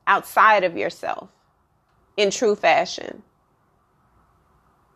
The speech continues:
And it's not easy. It doesn't feel great, doesn't feel wonderful, and on top of everything else that you're dealing with. But the beauty of it is, is once you're focused on this,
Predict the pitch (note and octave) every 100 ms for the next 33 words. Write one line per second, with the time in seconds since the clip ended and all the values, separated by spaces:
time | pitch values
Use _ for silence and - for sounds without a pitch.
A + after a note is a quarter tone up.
0 | _ _ _ _ _ _ _ _ _ _
1 | _ _ - A#3 A#3+ B3+ D4 D4 - A#3
2 | G#3+ A3+ A3 _ _ - G3 C4 C4 C4+
3 | C4+ G#3+ G3 G3 G3 - A#3+ A#3+ - A3+
4 | G3 F#3+ F#3 - F#3 F#3 F#3+ G3 - A#3+
5 | A#3 G#3 G#3 G#3 G3+ F#3+ F#3 F3+ - F3
6 | F3+ F3 E3+ E3+ F#3 F3+ F3+ A#3 D4 C4+
7 | F#3 F#3+ F3+ F3 F3+ G3+ A#3+ C4 - G#3
8 | G3+ G3 - - F3 E3 F3+ F#3+ -